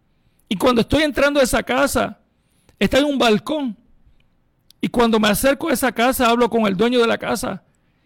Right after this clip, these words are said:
Y le digo, "Oiga, ¿usted vio que ese pasamano que tiene alrededor de su casa está peligroso?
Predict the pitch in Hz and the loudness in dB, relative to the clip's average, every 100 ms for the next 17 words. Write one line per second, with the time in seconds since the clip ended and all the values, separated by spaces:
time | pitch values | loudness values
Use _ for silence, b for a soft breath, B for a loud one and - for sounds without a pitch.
0 | _ _ 196 214 220 202 240 277 - - | _ _ 2 4 4 2 2 2 -2 -6
1 | _ _ _ _ _ - 185 - 247 254 | _ _ _ _ _ -4 -2 0 2 0
2 | 254 240 226 233 233 240 240 220 233 233 | 0 0 0 0 0 0 2 2 4 2
3 | 202 208 226 208 208 208 208 233 214 208 | 0 0 0 0 0 -2 -4 -6 -6 -6
4 | 220 208 196 214 185 190 214 - | -6 -8 -4 -4 -2 0 -2 -4